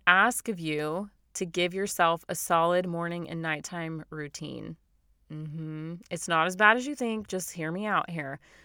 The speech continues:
So I want you to stop hustling from the moment your feet hit the floor until you're literally falling asleep at night. I wanna, I want you to give yourself time this week. I want you to do this now.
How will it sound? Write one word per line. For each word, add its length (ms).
So 480
I 100
want 280
you 120
to 100
stop 320
hustling 600
from 200
the 80
moment 380
your 100
feet 260
hit 120
the 100
floor 460
until 340
you're 200
literally 400
falling 420
asleep 440
at 160
night. 260
I 80
wanna, 300
I 100
want 300
you 80
to 100
give 480
yourself 680
time 560
this 580
week. 420
I 40
want 240
you 100
to 80
do 200
this 280
now. 280